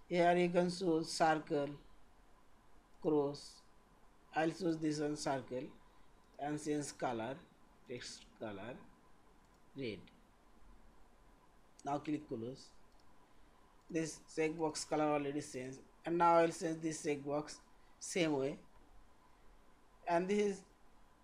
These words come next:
drop down menu list. I'll change this menu list now. Click this combo box option and click right button for properties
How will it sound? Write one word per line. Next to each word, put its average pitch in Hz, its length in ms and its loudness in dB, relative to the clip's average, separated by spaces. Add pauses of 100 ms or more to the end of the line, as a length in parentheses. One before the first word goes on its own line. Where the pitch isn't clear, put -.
(260)
drop 196 340 4
down 208 380 6 (120)
menu 165 280 4
list. 123 320 -6 (160)
I'll 190 240 6
change 180 440 0 (180)
this 156 260 -2
menu 139 320 -2
list 160 400 -8
now. 123 240 -6 (760)
Click 202 280 4
this 202 140 -2
combo 196 420 6
box 160 440 2
option 135 420 -6 (320)
and 175 220 0
click 190 280 -2
right 165 280 4
button 147 460 -2
for 147 120 -2
properties 147 800 -6